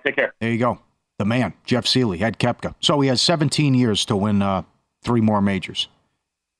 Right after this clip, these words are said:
Speaker 2: I guess I'd be a three dollar dog to be alive, uh, by the time Koepka turns fifty. When you look at it. So that's, I hope, hope, uh, <laughs> Seeley can catch his,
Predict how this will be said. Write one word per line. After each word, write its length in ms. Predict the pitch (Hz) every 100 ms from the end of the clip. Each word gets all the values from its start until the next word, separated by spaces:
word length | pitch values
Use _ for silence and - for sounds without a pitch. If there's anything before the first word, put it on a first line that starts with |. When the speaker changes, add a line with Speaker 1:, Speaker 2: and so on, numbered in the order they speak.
| _ -
Speaker 2:
I 80 | 110
guess 220 | 120 -
I'd 140 | 110
be 100 | 113
a 60 | 104
three 220 | - 127
dollar 280 | 113 113 101
dog 320 | 120 120 117
to 80 | 110
be 120 | 110
alive, 480 | 107 117 143 - - _ _ -
uh, 420 | 87 85 82 78
by 360 | 80 87 92 95
the 120 | 85
time 220 | 113 101
Koepka 320 | - 107 -
turns 260 | 90 98 82
fifty. 340 | - 190 - - _ _ _ _
When 120 | 113
you 100 | 104 110
look 180 | 139
at 140 | 90 82
it. 80 | -
So 120 | 104
that's, 220 | 101 104
I 40 | 110
hope, 180 | 117
hope, 260 | 104 117 -
uh, 300 | 110 104 90
<laughs> 0 |
Seeley 320 | - 135 117
can 180 | - 98
catch 280 | - 113 -
his, 180 | 95